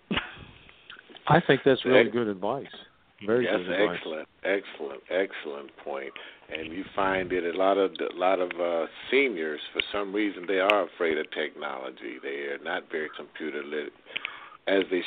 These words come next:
Speaker 3: should be, so it's kinda hard for them to keep track of what their kids are doing, and the kids know that.
Speaker 1: That's true, and that's, it's almost how we used to,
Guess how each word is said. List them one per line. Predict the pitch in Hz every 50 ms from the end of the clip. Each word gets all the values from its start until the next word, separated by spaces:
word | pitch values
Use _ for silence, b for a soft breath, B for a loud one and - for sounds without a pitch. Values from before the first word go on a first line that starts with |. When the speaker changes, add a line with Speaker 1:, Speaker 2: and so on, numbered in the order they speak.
| - -
Speaker 3:
should | 120 113 110 107 95
be, | - 90 87 87 87 - -
so | - 92
it's | 87 -
kinda | - 107 101 90 85 85
hard | 90 104 107 104 107 107 -
for | -
them | 80 85 85 82 85
to | 85
keep | - - - 95 87 80 - -
track | - - 87 85 85 87 - 85
of | 73
what | 87 90 85 -
their | 87 85
kids | 82 - - - 90 85 87 87 82 82
are | 82 80
doing, | - 92 87 87 90 90 90
and | 85 85
the | 82 82
kids | - - 104 98 90 87 82 80 - 85
know | 85 90 101 107
that. | 95 80 67 60 57 53 - - _ _ _ _ - - - - - - - _ _ _ _ _ _ - _ - - - B B B B B B -
Speaker 1:
That's | 214 214 214 - - - - -
true, | - 262 233 196 175
and | 139 - 170 180 190
that's, | 185 180 - - - - - - _
it's | 226 214 202 - -
almost | 233 269 277 277 262 247 - - - -
how | - - - - 226 220
we | 208 208
used | 196 202 220 202 -
to, | - 180